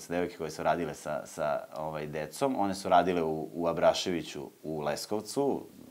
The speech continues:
e, prostorije, uslovi. Ovaj,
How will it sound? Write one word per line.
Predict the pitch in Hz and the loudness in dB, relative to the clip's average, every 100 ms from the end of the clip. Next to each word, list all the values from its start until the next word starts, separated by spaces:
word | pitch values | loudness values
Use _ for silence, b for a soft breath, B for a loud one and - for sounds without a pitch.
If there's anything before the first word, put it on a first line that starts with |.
| - - - - - - | -20 -20 -20 -20 -16 2
e, | 139 131 104 | 6 8 8
prostorije, | 110 107 - 107 101 95 92 92 87 87 | 4 2 6 8 8 6 6 6 6 4
uslovi. | 85 92 - 113 117 139 - B B B B B - | 2 -2 2 4 6 4 2 B B B B B -10
Ovaj, | 95 95 95 95 101 98 95 | -4 0 0 2 4 4 2